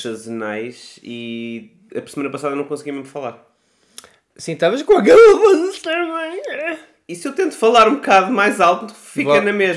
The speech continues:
Speaker 2: fica igual, portanto, se calhar não
Speaker 1: <clears throat> Portanto,
Speaker 2: forces.
Speaker 1: já estou há quase três semanas com isto. Yay! Agora
Speaker 2: E
Speaker 1: comecei a tomar antibiótico.
Speaker 2: Pronto.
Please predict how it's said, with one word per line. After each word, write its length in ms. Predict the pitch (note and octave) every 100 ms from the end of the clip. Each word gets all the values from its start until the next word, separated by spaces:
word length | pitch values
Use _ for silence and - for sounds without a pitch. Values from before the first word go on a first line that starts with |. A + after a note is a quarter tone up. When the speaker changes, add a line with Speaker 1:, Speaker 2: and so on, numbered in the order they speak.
| C#3+
Speaker 2:
fica 100 | D3+
igual, 320 | C#3+ C#3 B2+
portanto, 320 | D3+ F3 A#2 D3+
se 80 | C3
calhar 160 | A#2
não 80 | A#2
Speaker 1:
<clears throat> 60 | A2+
Portanto, 60 | - D3+
Speaker 2:
forces. 60 | E3
Speaker 1:
já 40 |
estou 200 | D#3+ E3
há 160 | D#3+ D#3
quase 260 | D#3 D#3 D3
três 200 | D3 D3
semanas 280 | D#3 C#3+ C#3+
com 180 | D#3 D3+
isto. 240 | D3 _ G3+
Yay! 640 | G#3 G3 F#3+ F#3 E3+ E3 _ _ _ _ _
Agora 260 | - - C3
Speaker 2:
E 40 |
Speaker 1:
comecei 200 | D3 D3+
a 40 | D3
tomar 180 | D3
antibiótico. 680 | C#3+ C#3 C#3+ C3+ C3 B2+ _ _ _ _ _ _
Speaker 2:
Pronto. 320 | - G2+ F2+